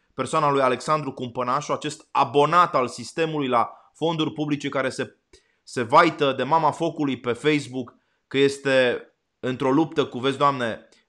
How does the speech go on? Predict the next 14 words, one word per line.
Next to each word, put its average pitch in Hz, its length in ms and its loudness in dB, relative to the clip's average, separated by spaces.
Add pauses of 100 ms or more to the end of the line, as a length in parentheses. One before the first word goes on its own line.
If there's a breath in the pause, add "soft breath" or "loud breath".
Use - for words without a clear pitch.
(140)
uh, 107 120 -4
Caracatița 139 800 2
sau 117 200 -2
cu 117 160 -8
hidra, 127 580 0 (260 loud breath)
uh, 120 160 0
odioasă. 120 720 2
Ei 180 80 -2
bine, 220 400 -2 (180 soft breath)
acești, - 560 -2
uh, 160 180 -2
doi 190 260 2
candidați, 175 520 2
spuneam, 156 500 -2